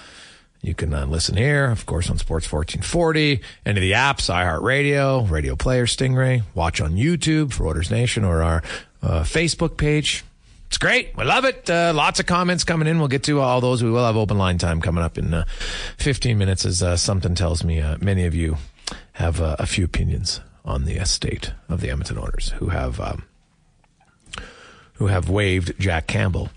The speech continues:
today, and, uh, he's gonna clear. Uh, no team's claiming him, so he'll go down to the minors. Uh, Calvin Pickard will be, uh, recalled, and I'm curious when he gets in a game.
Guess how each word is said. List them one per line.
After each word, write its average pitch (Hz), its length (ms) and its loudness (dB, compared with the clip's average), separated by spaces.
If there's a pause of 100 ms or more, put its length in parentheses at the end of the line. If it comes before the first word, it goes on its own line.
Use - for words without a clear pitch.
(720)
today, 71 320 -2 (400)
and, 69 420 -2
uh, 71 220 -2 (420)
he's - 160 -2
gonna 80 200 -2
clear. - 340 -2 (760)
Uh, - 120 -2 (120)
no 85 160 -2
team's 76 340 -2
claiming 73 320 -2
him, 80 300 0 (340)
so - 260 -6 (280)
he'll 80 100 -2
go 73 140 -2
down 73 180 -2
to 71 60 -2
the 71 40 -4
minors. 117 440 2
Uh, 78 140 0
Calvin 69 340 -2
Pickard 110 340 -2 (580)
will 101 140 2
be, 95 260 2
uh, 90 140 2
recalled, 87 540 0
and 76 240 -2 (1000)
I'm 90 140 0
curious 135 360 0
when 135 140 2
he 135 60 0
gets 131 160 0
in 139 80 2
a 131 40 2
game. 82 200 -2